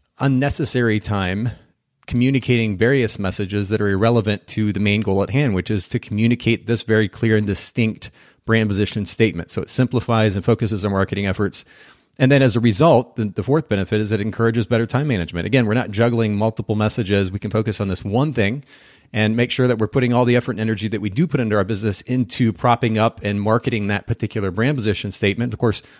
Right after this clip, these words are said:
ultimately backing it up too with the service that we're offering. And as a result, it enables us to better manage our time. So that is the,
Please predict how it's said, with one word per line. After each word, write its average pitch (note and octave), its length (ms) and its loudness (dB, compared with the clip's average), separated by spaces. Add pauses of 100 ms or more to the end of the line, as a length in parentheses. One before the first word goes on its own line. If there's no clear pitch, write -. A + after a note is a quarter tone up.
(120)
ultimately A2+ 420 2
backing A2 460 -2
it F#2+ 80 0
up G2 160 -4
too C3 200 4
with G#2+ 140 4
the G#2 80 -2
service C#3+ 300 0
that G#2+ 140 -4
we're G2+ 120 0
offering. G#2+ 380 0 (500)
And G#2 220 0
as G2 100 0
a G#2+ 60 0
result, G#2+ 360 2
it G2 60 0
enables G2+ 380 0
us F#2+ 160 -2
to - 100 -16
better G2+ 260 0
manage F#2+ 460 -2
our F2+ 160 -4
time. F2+ 400 -4
So A#2+ 240 2 (640)
that D#3 180 2
is C3+ 360 0
the, B2+ 280 4